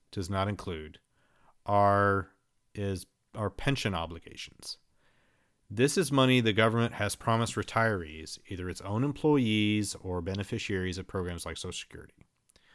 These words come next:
Though people like to think of these as obligations, the beneficiaries don't truly have a legal claim to the money, at least not, not like the publicly held debt. Regardless of what people say,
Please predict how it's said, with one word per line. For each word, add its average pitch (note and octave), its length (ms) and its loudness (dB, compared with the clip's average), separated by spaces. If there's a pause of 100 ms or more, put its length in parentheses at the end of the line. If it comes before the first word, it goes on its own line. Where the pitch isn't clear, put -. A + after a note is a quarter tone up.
(440)
Though G#2+ 120 2
people A2+ 640 2
like A2+ 340 0
to D#3 100 -2
think D3 240 -2
of B2+ 80 0
these A2+ 480 -2
as F#2+ 200 -6
obligations, G2+ 920 -2 (440)
the G2 80 -12
beneficiaries A#2 1000 2
don't G#2+ 340 -2
truly B2 400 -2
have G2+ 400 0
a F#2 60 -6
legal G2+ 320 -2
claim G2 320 -4
to - 80 -14
the F#2 80 -6
money, D#2+ 400 -6 (500)
at G2+ 160 -4
least A#2+ 480 2
not, G#2+ 240 0 (240)
not G2+ 260 -2
like F#2+ 280 -2
the F#2 80 -8
publicly F2+ 420 -8
held D#2+ 300 -10
debt. - 300 -20 (760)
Regardless G#2+ 720 4
of B2+ 160 4
what A2+ 420 2
people A2 300 -4
say, D#2+ 560 -2